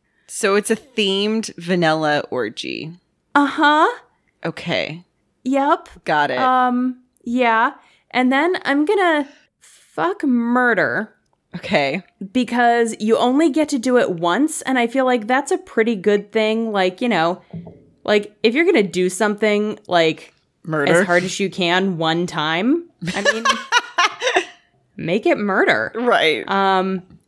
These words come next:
Speaker 2: I'm gonna, what is ha-, what does having sex with murder look like?
Speaker 1: Is it like, um,
Speaker 2: Are we doing, like, serial killer role play?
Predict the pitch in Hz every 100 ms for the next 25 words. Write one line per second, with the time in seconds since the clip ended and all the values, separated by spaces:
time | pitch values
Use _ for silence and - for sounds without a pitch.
0 | _ - 196 208 226 226 226 226 - _
1 | _ _ 262 339 605 - - 254 294 359
2 | 554 - 392 370 339 320 330 - 330 277
3 | 277 294 302 262 269 359 - 247 170 135
4 | - - _ _ _ 190 170 190 - 147
5 | 143 135 139 - - - _ _ 175 160
6 | 156 151 143 135 151 - _ _ _ _
7 | _ _ _ _ - 285 277 302 349 339
8 | - - 285 311 339 339 349 349 330 285
9 | 233 214 233 302 - 392 415